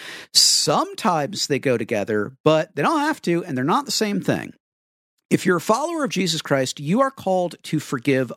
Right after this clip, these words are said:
other people. But that forgiveness is actually between you and God.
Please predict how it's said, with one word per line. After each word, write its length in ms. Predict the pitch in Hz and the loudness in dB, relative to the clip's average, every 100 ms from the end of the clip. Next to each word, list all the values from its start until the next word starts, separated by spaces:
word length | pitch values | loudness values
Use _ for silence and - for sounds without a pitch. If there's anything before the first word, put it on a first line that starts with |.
| - | -4
other 200 | 110 101 | -4 -4
people. 520 | - 90 - 50 - - - - - | -2 -4 -2 -8 -10 -16 -16 -12 -2
But 340 | 120 185 190 _ _ _ _ - | 4 6 4 _ _ _ _ -6
that 340 | 139 262 349 | 2 2 2
forgiveness 640 | - 233 185 269 233 202 - | -6 -4 0 0 2 2 0
is 140 | - - | -2 0
actually 440 | 185 - - 196 | 0 0 0 0
between 480 | 170 - - 190 175 | 0 -4 -2 0 0
you 340 | 135 139 180 | 0 2 2
and 180 | 160 101 | 2 0
God. 540 | 90 92 - - - | -2 -2 -4 -10 -20